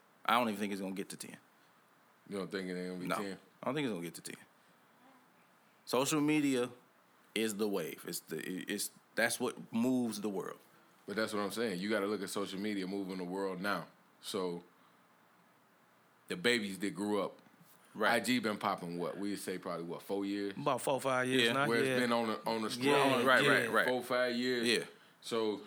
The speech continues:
Speaker 2: you gotta look at that generation right there that grab it right then and there.
Speaker 3: Mm-hmm.
Speaker 1: Yeah.
Speaker 2: When they grow up, it's really gonna be terrible.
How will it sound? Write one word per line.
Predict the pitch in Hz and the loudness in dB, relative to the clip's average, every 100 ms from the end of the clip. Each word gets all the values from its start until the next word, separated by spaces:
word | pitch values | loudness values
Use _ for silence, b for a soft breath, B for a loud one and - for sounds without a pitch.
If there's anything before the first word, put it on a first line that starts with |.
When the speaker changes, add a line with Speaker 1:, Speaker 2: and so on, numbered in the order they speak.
| - | -6
Speaker 2:
you | 110 | 0
gotta | 131 127 | 2 4
look | 120 123 123 | 2 0 -2
at | 107 - - | -4 -6 -6
that | 117 139 139 | 0 0 2
generation | 151 143 147 143 135 113 | 2 4 2 2 0 0
right | 139 147 - | 2 2 2
there | 143 120 | 2 2
that | 101 | 2
grab | 113 135 117 | 4 4 4
it | 95 | 2
right | 107 139 117 | 4 4 4
then | 127 120 | 0 0
and | 113 110 | -2 -4
there. | 98 156 | -4 -2
Speaker 3:
Mm-hmm. | 143 135 127 131 165 - - - _ _ _ | 0 0 0 -2 -4 -8 -20 -20 _ _ _
Speaker 1:
Yeah. | - 247 | -2 -2
Speaker 2:
When | 175 131 220 | -2 -2 2
they | 214 | 2
grow | - 220 220 | 4 4 4
up, | 220 - 147 | 4 2 -2
it's | 147 | -4
really | 85 135 107 | 0 0 0
gonna | 95 85 | -2 -4
be | 87 | -4
terrible. | 95 85 | -2 -2